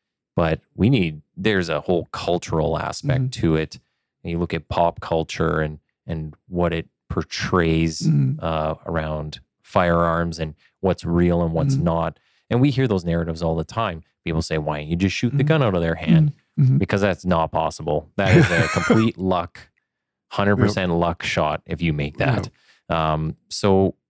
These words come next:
Speaker 1: yeah, people just have a, a completely wrong perception of what, uh, I'll say the cure is
Speaker 2: Mm-hmm.
Speaker 1: for this. It takes people on all sides to
Speaker 2: Mm-hmm.
Speaker 1: sit down and have a real conversation about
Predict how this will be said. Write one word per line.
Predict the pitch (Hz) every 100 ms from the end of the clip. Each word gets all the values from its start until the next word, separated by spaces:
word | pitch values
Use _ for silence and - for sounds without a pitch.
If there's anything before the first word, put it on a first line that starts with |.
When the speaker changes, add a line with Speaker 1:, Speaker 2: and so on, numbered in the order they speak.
| _ _ _
Speaker 1:
yeah, | - 92
people | - 120 151
just | 92 95
have | 82
a, | 80 78
a | 80
completely | - 85 113 104
wrong | 92 90 85
perception | 90 - 85 - 85
of | 80 - _ _ _ _ _
what, | - 87 87 92 104 - _ _ _ _
uh, | 92 85
I'll | -
say | 85 95
the | 82
cure | - - - 87 82 78 78
is | 80 76 131 117
Speaker 2:
Mm-hmm. | 113 -
Speaker 1:
for | - 87
this. | 95 127 131 - _ _ _
It | 95 80 -
takes | 90 85 - - _ _
people | 101 90 92
on | 82 78
all | 78 90
sides | 98 92 82 82 131 - - _ -
to | - 85 80 78
Speaker 2:
Mm-hmm. | 127 120 _ _ _ _ _ _
Speaker 1:
sit | - 107
down | 98 90
and | 87
have | 85 82
a |
real | 82 82 87 90 90
conversation | - 90 85 82 85 78 78 92 95
about | 85 80